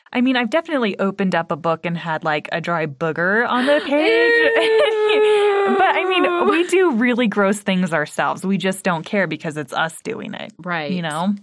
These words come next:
Speaker 1: So, and then I'm gonna share one more quote. Which one should I pick? <laughs> Oh, <laughs>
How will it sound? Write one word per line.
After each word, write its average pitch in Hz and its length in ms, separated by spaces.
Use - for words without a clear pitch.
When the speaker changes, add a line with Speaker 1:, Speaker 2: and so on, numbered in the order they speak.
Speaker 1:
So, 147 360
and 196 200
then 202 220
I'm 196 140
gonna 196 160
share 180 240
one 220 240
more 214 240
quote. 202 420
Which 180 220
one 165 140
should 156 200
I 151 200
pick? 254 1080
<laughs> - 40
Oh, 202 440
<laughs> 226 920